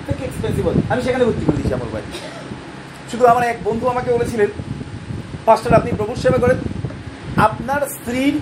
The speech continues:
চিকিৎসায় ভালো হসপিটাল হবে, প্রভু অর্থ যোগাবেন, কারণ আপনি প্রভুর সেবা করেন।" হালেলুয়া। বলে, "জগতের মানুষদের ট্রিটমেন্ট হচ্ছে,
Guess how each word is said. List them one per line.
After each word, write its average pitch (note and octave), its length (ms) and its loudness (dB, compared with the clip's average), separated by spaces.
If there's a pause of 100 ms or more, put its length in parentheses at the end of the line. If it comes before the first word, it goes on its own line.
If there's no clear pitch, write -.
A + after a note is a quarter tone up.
(600)
চিকিৎসায় - 580 2 (160)
ভালো A#3 200 6
হসপিটাল B3+ 400 0
হবে, A#3+ 260 2
প্রভু A#3 220 4
অর্থ C4+ 260 4
যোগাবেন, G3 360 2 (200)
কারণ G3+ 160 2
আপনি G3 260 -4
প্রভুর E3+ 200 -4
সেবা B2+ 280 -4
করেন।" - 340 -12 (1040)
হালেলুয়া। G#3+ 360 4 (1000)
বলে, B3 200 4
"জগতের D4+ 400 4
মানুষদের D4+ 360 4
ট্রিটমেন্ট G3+ 360 -6
হচ্ছে, F3 280 -4